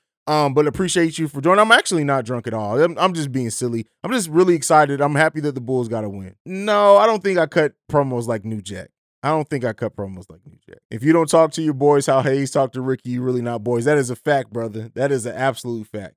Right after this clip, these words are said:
Uh, <laughs> is, hey, <laughs> Brandon L Jet always supporting. I appreciate you, brother. Yo, let's make a Chicago Bulls Central team for the Bulls Summer Tournament. I think it's teams of three. Okay, all right. Zay asks, this is a good question. Hayes,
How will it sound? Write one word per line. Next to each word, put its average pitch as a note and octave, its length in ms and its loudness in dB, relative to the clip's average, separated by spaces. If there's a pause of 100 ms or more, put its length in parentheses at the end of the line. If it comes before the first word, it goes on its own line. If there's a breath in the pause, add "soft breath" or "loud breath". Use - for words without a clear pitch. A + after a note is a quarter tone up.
Uh, B2+ 480 2 (100)
<laughs> - 80 -16
is, F3+ 400 0
hey, F#3 340 4
<laughs> G3 140 -2
Brandon F3 380 0
L E3 120 2
Jet D#3 200 4
always D3+ 260 2
supporting. C#3 500 0 (200)
I C3+ 120 2
appreciate C3 540 -2
you, A#2 60 -8
brother. A2+ 340 -8 (100)
Yo, D3 240 2
let's D#3 320 2
make E3 380 -2 (140)
a C3 80 -4
Chicago D3+ 480 -2
Bulls D3 340 -4
Central D3+ 300 -6
team C#3+ 280 -6
for B2 120 -18
the A#2+ 120 -6
Bulls C3+ 440 -4
Summer C3+ 560 -6 (340)
Tournament. B2+ 480 -2
I G#2+ 80 -8
think C#3+ 240 -8
it's C#3 400 -10
teams D3 380 -8
of A#2 180 -8 (140)
three. B2+ 340 -6 (140)
Okay, C4+ 380 -8 (120)
all - 160 -8
right. - 160 -10 (140)
Zay E3+ 520 4
asks, F3+ 360 2
this D3 120 -8
is D#3+ 60 -10
a D3+ 40 -14
good E3+ 160 0
question. C#3+ 320 0
Hayes, D#3 420 0